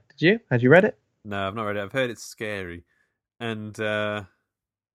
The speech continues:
Speaker 2: yeah, so it's about a, loads of tall grass and, um, <laughs>
Speaker 1: There's a tall grass. <laughs>
Speaker 2: Big field of
Speaker 1: There's
Speaker 2: tall
Speaker 1: a
Speaker 2: grass, and it, like, it is, it is a really scary concept. Like, the, the, the idea of it is scary. So it's tall grass,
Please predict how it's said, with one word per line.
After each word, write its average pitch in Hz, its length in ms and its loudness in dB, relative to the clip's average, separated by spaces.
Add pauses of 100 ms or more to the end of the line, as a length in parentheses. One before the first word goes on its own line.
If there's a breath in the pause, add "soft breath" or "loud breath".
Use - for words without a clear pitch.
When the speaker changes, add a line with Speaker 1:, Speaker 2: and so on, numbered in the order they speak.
(140)
Speaker 2:
yeah, 131 280 -6
so 139 120 -8
it's 120 80 -8
about 120 340 -6
a, 113 140 -10 (600)
loads 120 140 -6
of 101 80 -18
tall 139 200 -6
grass 92 500 -10 (300)
and, 98 240 -10
um, 95 460 -4
<laughs> - 840 -8
Speaker 1:
There's 170 220 10
a 160 80 8
tall 185 260 10
grass. 139 560 4 (120)
<laughs> - 100 -20
Speaker 2:
Big 156 160 -4
field 139 260 0
of 117 40 -4
Speaker 1:
There's 160 240 8
Speaker 2:
tall 170 120 10
Speaker 1:
a 170 40 12
Speaker 2:
grass, - 380 -8
and 104 120 -12
it, 101 100 -12
like, 110 240 -6 (180)
it 170 140 -4
is, 220 220 -4
it - 100 -8
is 165 320 -6
a 156 80 -6
really 151 160 -8
scary 143 420 -10
concept. - 720 -14
Like, 110 160 -6
the, 110 180 -6
the, 117 440 -6
the 117 160 -4
idea 117 400 -2
of 90 80 -8
it 90 100 -10
is 101 220 -10
scary. 90 320 -12
So 117 100 -10
it's 104 140 -10 (120)
tall 156 160 -4
grass, 107 300 -4